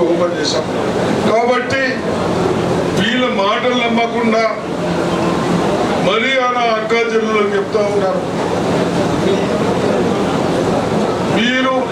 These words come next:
ఎవరి మాటలు నమ్మకండి. వాస్తవాలకు గ్యాస్ సిలిండర్తో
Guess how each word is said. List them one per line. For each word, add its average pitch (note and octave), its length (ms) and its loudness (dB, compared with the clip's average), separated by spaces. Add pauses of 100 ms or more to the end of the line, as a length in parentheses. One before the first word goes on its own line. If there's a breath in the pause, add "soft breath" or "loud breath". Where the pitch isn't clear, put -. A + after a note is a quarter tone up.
(100)
ఎవరి A#3 280 2 (100)
మాటలు A3+ 400 2
నమ్మకండి. A3+ 540 0 (1400)
వాస్తవాలకు B3 960 2 (1400)
గ్యాస్ A#3+ 340 2
సిలిండర్తో A#3+ 580 2